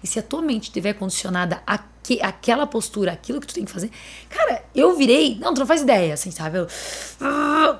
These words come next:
quando eu lembro, eu entro. Ó, até me arrepiei. Eu já entro no estado. O nome disso é entrar em estados emocionais.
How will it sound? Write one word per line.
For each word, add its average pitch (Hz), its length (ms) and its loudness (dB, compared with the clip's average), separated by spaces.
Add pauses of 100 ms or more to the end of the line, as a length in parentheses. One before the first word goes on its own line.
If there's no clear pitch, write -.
quando 349 200 4
eu 415 220 8
lembro, 381 300 6
eu 339 180 8
entro. 349 260 4
Ó, 254 40 8
até 254 160 2
me 330 80 2
arrepiei. 302 320 6
Eu 262 40 8
já 277 200 8
entro 370 300 4
no 349 60 4
estado. 262 300 4
O 240 60 0
nome 269 160 2
disso 285 220 -2
é 302 40 2
entrar 294 380 4
em 330 80 -2
estados 277 420 0
emocionais. 277 560 0